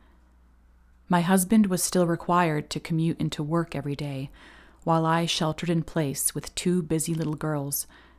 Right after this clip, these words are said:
trying to meet deadlines and simultaneously keep them happy. We had been losing internet service and running water intermittently for the past several weeks,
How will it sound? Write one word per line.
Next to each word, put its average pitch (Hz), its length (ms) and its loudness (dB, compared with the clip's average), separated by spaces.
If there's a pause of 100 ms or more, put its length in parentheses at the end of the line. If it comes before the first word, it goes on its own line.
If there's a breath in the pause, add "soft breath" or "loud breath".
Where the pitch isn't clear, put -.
(140 loud breath)
trying 165 320 0
to 180 100 -4
meet 180 240 0
deadlines 151 720 0
and 139 240 -6
simultaneously 143 960 0
keep - 320 -8
them 135 140 -2
happy. 131 500 -6 (1700 soft breath)
We 180 100 2
had 175 240 2
been 170 180 4
losing 185 320 6
internet 156 460 0
service 143 580 -4
and 147 200 0
running 151 320 2
water 151 360 -2
intermittently 147 760 -2
for 135 160 -6
the 143 80 -4
past 143 400 -6
several 147 340 -2
weeks, 170 440 0